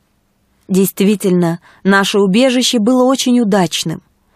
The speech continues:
Я уже говорила, что оно было открыто посторонним человеком только один раз.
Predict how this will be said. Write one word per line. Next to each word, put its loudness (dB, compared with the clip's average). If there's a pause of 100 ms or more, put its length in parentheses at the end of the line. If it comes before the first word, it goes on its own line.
(280)
Я 2
уже 0
говорила, 2
что -2
оно 2
было 0
открыто -2
посторонним 0
человеком 0
только -2
один 0
раз. 2